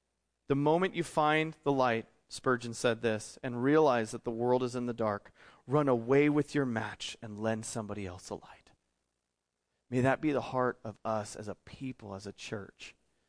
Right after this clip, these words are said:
that we would be running away to lend the light to others and doing that as a team, functioning together. Christian, come on up here.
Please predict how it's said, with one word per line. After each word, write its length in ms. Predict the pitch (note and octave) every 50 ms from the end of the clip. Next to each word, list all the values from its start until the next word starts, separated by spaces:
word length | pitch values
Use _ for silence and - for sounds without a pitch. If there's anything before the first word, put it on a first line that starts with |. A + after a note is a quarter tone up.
| _ _ -
that 120 | - B2 A#2
we 160 | B2 C#3 C#3+
would 160 | D3 D3+ C3+
be 100 | C3 C3
running 400 | A#2+ A#2 B2 B2+ C3+ C#3+ D3 D3
away 300 | C3+ B2+ B2 B2 A#2+ A2+
to 80 | A2 A2
lend 360 | G#2 G#2+ A2+ A#2 A#2 B2 A#2+
the 60 | A#2
light 320 | A2 G#2 G#2+ G#2+ G#2+ A2 -
to 160 | A#2 - -
others 460 | G#2+ G#2 G2+ F#2 G#2+ A#2 - - - _ _ _ _ _ _ _ _ _ -
and 140 | - A2 A2
doing 240 | A2+ A#2 A#2 A#2 A#2
that 140 | A2+ A2 A2
as 160 | G#2+ G#2+ A2+
a 40 | G#2
team, 360 | - - A2+ G#2 G2 F2 - _ _ _ _ _ _ _ _ _
functioning 600 | - - C3+ B2+ B2+ - - B2+ A2+ G#2 G2+ G2 _ -
together. 460 | - G#2+ A2 G#2+ G#2 G2 F#2+ G2 _ _ _ _ _ _ _ _ _ _ _ _ _ _ _ _ _ _ _ _ _ _ _ _ _ _ _ _ _ _ _ _ _ _ _ _ _ _ _ _ _ _ _ _ _ _ _ _ _ _ _ _ _ _ _ - - _ _ -
Christian, 240 | - F3+ - D#3+ C#3
come 140 | - D3 D3+
on 100 | C#3+ C3+
up 120 | B2+ -
here. 140 | C3 C3